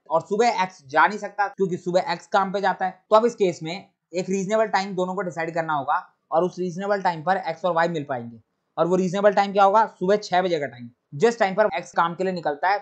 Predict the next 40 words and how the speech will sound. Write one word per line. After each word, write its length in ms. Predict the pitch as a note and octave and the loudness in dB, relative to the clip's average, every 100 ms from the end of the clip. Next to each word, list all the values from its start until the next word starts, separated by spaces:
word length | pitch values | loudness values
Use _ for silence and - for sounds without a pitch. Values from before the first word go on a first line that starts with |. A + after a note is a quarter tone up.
| - | -4
तो 100 | F#3 | -2
वो 400 | F#3 A3 A3+ - F3+ | 2 2 0 -4 0
वाई 160 | F#3 | 2
के 140 | F#3+ G#3 | 2 -2
घर 140 | F3+ | -2
पे 120 | F#3+ | -6
पहले 220 | F#3 E3+ | -4 -4
चले 220 | F3 D#3 D#3+ | -4 -4 -2
जाए 200 | G3+ G#3+ | -2 -2
और 200 | E3+ E3+ | -2 2
टेन 160 | F#3+ | 2
थाउजेंड 320 | F#3 F#3 F#3+ | 2 0 0
रुपीज 240 | F3 F3+ F#3 | -2 -2 0
वापस 280 | D#3+ C#3+ - | 0 0 -8
कर 100 | A#2 | -10
दे। 200 | A2 - - | -10 -16 -8
Generally 360 | E3+ F3+ A3 | -6 -4 -6
सुबह 200 | G#3+ G3 | -4 -8
छह 220 | G3 F3 | -8 -6
बजे 180 | F#3 F#3 | -6 -4
कोई 160 | F#3 G3 | -6 -6
रीजनेबल 400 | E3+ D#3+ F3 F#3 | -8 -10 -6 -4
टाइम 200 | F3 F3 | -4 -6
नहीं 140 | C#3+ | -10
होता, 260 | C#3+ C#3 - - C#3+ C#3 | -10 -4 -4 -4 _ -14
लेकिन 200 | D#3 F#3 | -12 -10
हमारे 260 | D3+ F3+ | -8 -8
इस 60 | F#3+ | -8
केस 280 | D#3+ D3 D3 | -10 -10 -12
में 120 | E3 _ F#3+ | -20 _ -4
केस 200 | F#3+ F#3+ | -4 -2
के 120 | A3+ | -4
फैक्ट 340 | A3 F#3 - | -2 -2 -2
ही 80 | G#3 | -4
ऐसे 240 | F3+ E3 | -2 -4
हैं, 80 | F3+ | -10
सर्कमस्टांसेस 760 | F#3+ E3 F3+ F3+ F3 E3+ G3+ G3+ | -8 -10 -10 -6 -6 -6 -8 -10
ही 80 | G3+ | -6
ऐसे 260 | D#3+ - | -6 -8
हैं 200 | D#3+ F#3+ | -18 -18